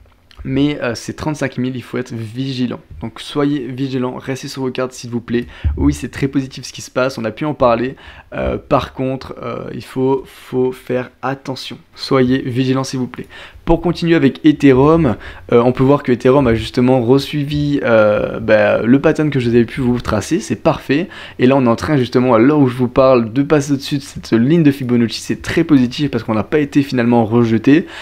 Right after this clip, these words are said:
On va voir si on arrive à rester au-dessus justement pour accumuler. Et, euh, si ça le fait, ça serait très positif et ça voudrait dire qu'on est en train de suivre justement, euh, ce triangle, en,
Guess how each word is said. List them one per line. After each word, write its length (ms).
On 140
va 80
voir 180
si 100
on 60
arrive 240
à 80
rester 300
au-dessus 440
justement 420
pour 180
accumuler. 520
Et, 200
euh, 120
si 280
ça 240
le 40
fait, 340
ça 100
serait 160
très 160
positif 580
et 60
ça 120
voudrait 220
dire 200
qu'on 140
est 40
en 60
train 180
de 40
suivre 200
justement, 460
euh, 380
ce 320
triangle, 640
en, 140